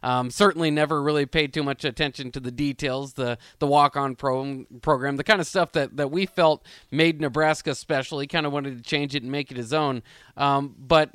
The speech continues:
now since then, obviously Mike Riley's had a worse tenure, Scott Frost has had a worse tenure. Uh, if, as you look back on the Billy C tenure, not having lived through it and just hearing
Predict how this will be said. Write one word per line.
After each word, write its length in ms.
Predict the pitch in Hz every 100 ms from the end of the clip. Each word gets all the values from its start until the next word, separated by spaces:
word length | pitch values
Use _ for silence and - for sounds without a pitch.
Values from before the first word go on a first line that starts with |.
| - -
now 300 | 175 226 247
since 400 | - 254 196 160
then, 240 | 139 143
obviously 340 | 143 165 175
Mike 220 | 151 160 165
Riley's 340 | 170 170 143
had 160 | 156 147
a 20 |
worse 240 | 151 156
tenure, 280 | - 151 151
Scott 280 | - 156 135
Frost 280 | 156 165 147
has 120 | 120
had 140 | 147
a 60 | 127
worse 280 | 127 143 -
tenure. 380 | 151 139 135 - - - -
Uh, 200 | 143 139 131
if, 180 | 156
as 260 | - 165 147
you 220 | 190 269
look 240 | 233 175 143
back 260 | 156 143
on 120 | 151
the 60 | 139
Billy 260 | 147 160 143
C 180 | 160
tenure, 320 | 131 156 143 143
not 220 | 156 151
having 240 | 160 147
lived 320 | 139 165 139
through 240 | - 185 180
it 100 | 143
and 100 | 131
just 200 | 151 -
hearing 420 | 170 180 165